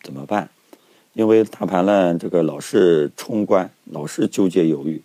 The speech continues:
啊，甚至有朋友抛出大盘是不是要垮了这样的一个，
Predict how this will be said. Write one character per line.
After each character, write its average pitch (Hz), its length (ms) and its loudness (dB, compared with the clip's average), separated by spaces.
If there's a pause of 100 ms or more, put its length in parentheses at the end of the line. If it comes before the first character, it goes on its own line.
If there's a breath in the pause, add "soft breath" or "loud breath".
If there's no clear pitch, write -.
啊， 65 280 -14
甚 113 220 -4
至 98 120 4
有 76 140 -2
朋 87 240 -6
友 98 160 0
抛 - 260 -2
出 92 300 -2
大 92 160 -6
盘 85 180 -10
是 - 140 -10
不 92 180 -6
是 95 240 -8
要 95 140 0
垮 - 400 -14
了 85 200 -4 (400 soft breath)
这 - 120 -8
样 82 80 -2
的 73 80 -6
一 71 100 -6
个， 76 320 -6